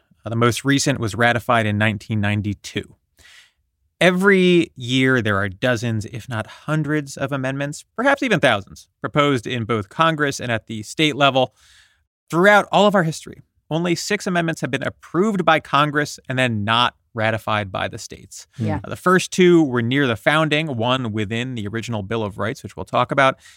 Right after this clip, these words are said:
Speaker 1: The other four were proposed over the course of the next two hundred years or so. And we thought they would be, like, an interesting little window into American history. Uh, so we're gonna talk about them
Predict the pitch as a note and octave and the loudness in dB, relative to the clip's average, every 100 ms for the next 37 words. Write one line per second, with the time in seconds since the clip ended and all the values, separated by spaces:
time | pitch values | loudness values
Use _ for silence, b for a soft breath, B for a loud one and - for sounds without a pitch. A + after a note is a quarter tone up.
0 | b - C3 A#3 A#3+ - G#3+ G#3+ F#3+ D#3 | b -4 4 4 4 2 4 4 4 0
1 | - D3+ - E3 E3 - - C#3+ D3 C3+ | -2 -10 -4 -2 -2 -4 -4 -2 0 -2
2 | B2+ - D3+ D3+ C#3+ - _ B2+ B2 A#2+ | -4 -4 0 0 0 -6 _ 2 4 4
3 | A2 A2+ A#2 B2 - - C3 B2+ A#2+ A2+ | 0 -2 0 0 -2 -4 -2 0 2 2
4 | G#2 A2+ G#2+ G2+ - A2 G#2 G2 b b | 4 2 2 -4 -2 0 2 0 b b
5 | b _ _ _ _ _ _ C#3 C#3 C3 | b _ _ _ _ _ _ 2 2 2
6 | A#2+ - _ _ _ _ _ _ _ _ | -2 -8 _ _ _ _ _ _ _ _
7 | - - A#3+ - F3+ F#3 D#3 E3 D3 A#2+ | -4 2 2 2 4 4 4 4 6 4
8 | A2 - E3+ F3 - D3+ D#3 C3 A#2+ D#3 | 2 -2 -2 -2 -2 0 0 0 0 0
9 | E3+ E3 D#3+ - C#3+ D3 C#3+ C#3 A#2 B2+ | 0 0 -2 -6 -6 -4 -4 -4 -4 -4
10 | B2+ A#2+ G#2 - - G2+ - _ _ _ | -4 -4 -6 -6 -10 -12 -12 _ _ _
11 | A2 - A#2+ C3 D#3+ D3+ - D3+ F3+ E3 | -14 -8 -4 -2 -2 -4 0 0 4 2
12 | D#3+ D#3 D#3 D#3 | 2 0 0 -2